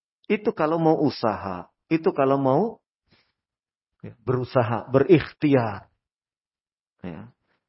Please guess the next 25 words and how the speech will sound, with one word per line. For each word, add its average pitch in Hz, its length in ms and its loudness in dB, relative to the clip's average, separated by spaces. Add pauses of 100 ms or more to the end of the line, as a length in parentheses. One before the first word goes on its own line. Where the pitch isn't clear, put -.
Jadi 139 160 4
kita 175 240 4
jangan 147 240 8
patah 139 400 4
semangat. 104 560 -2 (800)
Rezeki 170 400 4
Allah 175 320 2
itu 190 100 -2
luas, 220 800 2 (640)
ya, 113 240 -18 (240)
luas. 208 320 4 (1200)
Ya. 101 160 -20 (1400)
Dan 127 240 0
Allah 165 240 4
Maha 127 240 0
Kaya. 101 320 -2 (800)
Ya. 131 240 -16 (320)
Ah, 226 400 -2
tenang, 196 400 0
tenangkan 202 480 4
hati 175 240 4
kita. - 400 -2 (240)
Damai 151 400 6
sudah. 113 320 -2 (800)
Nyaman. 151 560 6